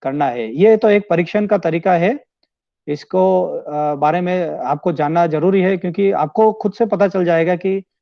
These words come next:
हाँ, जो हम दूध लेके आ रहे हैं उसमें बैक्टीरिया की संख्या ज्यादा है या कम है। अभी धीरे धीरे करके बीएमसी पे भी ये टेस्टिंग होने लगी है और चिलिंग सेंटर पे तो ये बहुत समय से, अ, प्रचलित है, ये चल रही है।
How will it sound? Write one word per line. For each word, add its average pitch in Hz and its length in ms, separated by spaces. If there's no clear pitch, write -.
हाँ, 156 420
जो 165 120
हम 165 180
दूध 165 200
लेके 160 220
आ 165 120
रहे 165 100
हैं 180 100
उसमें 170 260
बैक्टीरिया 147 360
की 160 100
संख्या 151 400
ज्यादा 143 260
है 156 160
या 151 120
कम 131 300
है। 98 140
अभी 175 140
धीरे 175 220
धीरे 196 220
करके 190 280
बीएमसी 180 420
पे 196 140
भी 196 160
ये 202 60
टेस्टिंग 175 380
होने 165 180
लगी 170 300
है 175 100
और 156 200
चिलिंग 165 280
सेंटर 170 260
पे 175 120
तो 180 120
ये 170 160
बहुत 156 320
समय 165 280
से, 180 160
अ, 143 1000
प्रचलित 160 520
है, 135 160
ये 139 100
चल 147 240
रही 127 220
है। 107 200